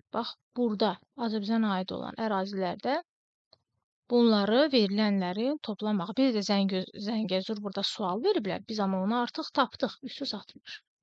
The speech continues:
Və bunu da toplayacaqsınız, vəssalam. Yəni, bu ikisini cavabını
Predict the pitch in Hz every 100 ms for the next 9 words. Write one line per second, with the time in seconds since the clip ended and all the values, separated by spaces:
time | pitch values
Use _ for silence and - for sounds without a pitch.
0 | _ - _ _ - 285 339 320 226 214
1 | 208 196 196 202 226 - 330 - 190 -
2 | - 208 196 208 277 254 - - 196 214
3 | 269 370 _ _ _ - 208 208 185 196
4 | 226